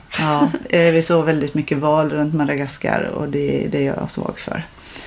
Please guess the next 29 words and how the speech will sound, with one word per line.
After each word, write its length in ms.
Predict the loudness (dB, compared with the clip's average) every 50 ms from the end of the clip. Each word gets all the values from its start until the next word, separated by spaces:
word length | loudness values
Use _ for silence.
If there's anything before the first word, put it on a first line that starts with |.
| -16 -18 -18 -20 -20 -20 -6 0
Men 120 | 2 4
Madagaskar 520 | 6 6 4 4 2 0 -4 0 0 2
har 160 | 2 2 0 -2
så 140 | 0 2
mycket. 420 | 2 2 0 0 -4 -4 -2 -2 -2 -4 -8 -16 -16
Jag 60 | -8
tycker 160 | -2 2 2 2
hemskt 240 | 2 2 0 0
mycket 180 | -2 -2 -2 0
om 100 | 0 2
Madagaskar. 720 | 2 2 0 -2 -4 -6 -8 -6 -6 -6 -6 -6 -8 -10 -12 -8
Och 280 | -6 -2 -2 -2 -2 -2 -6 -10
vad 180 | -12 -14 -10 -4
finns 180 | -4 -4 -2 0
det 80 | 0
mer? 160 | 0 0 -2 0
Indonesien 760 | 2 2 4 6 6 4 4 2 0 -2 -2 0 2 2 2
är 40 | 2
ju 60 | 2
härligt. 580 | 2 2 0 0 0 -4 -6 -10 -12 -16 -16 -16 -16 -16 -16 -16 -16 -18 -20 -20 -20 -20 -4 0
Indonesien, 440 | 2 4 4 4 4 2 2 0 0
jag 60 | 0
tror 160 | 2 2 2
det 60 | 2
är 20 | 2
tretton 480 | 0 0 -2 -2 -2 0 0 0 0
tusen 280 | 2 0 0 0 -2 -2
sjuhundra 480 | 0 0 0 2 2 2 2 2 2 2
öar. 420 | 0 0 0 0 0 -2 -2 -4